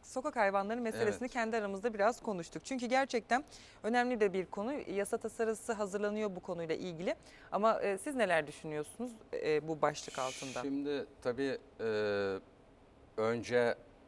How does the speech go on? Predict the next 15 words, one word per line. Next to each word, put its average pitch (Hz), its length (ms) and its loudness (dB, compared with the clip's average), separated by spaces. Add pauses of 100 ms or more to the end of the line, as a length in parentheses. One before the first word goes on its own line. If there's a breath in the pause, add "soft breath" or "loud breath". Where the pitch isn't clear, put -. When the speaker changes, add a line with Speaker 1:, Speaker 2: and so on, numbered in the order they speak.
Speaker 2:
sokak - 440 -4
hayvanlarının, 107 1000 2
e, 95 280 0
işte - 260 -2
toplu 101 600 -2
halde 95 500 2 (500 loud breath)
itlaf 95 460 0
edileceğinin 101 680 -2
önünü 98 240 -2
açacak 95 540 -4
bir 95 80 -6
yasa 95 300 -2
tasarısı 98 540 -4
olarak 98 380 4 (160)
bu, 85 220 2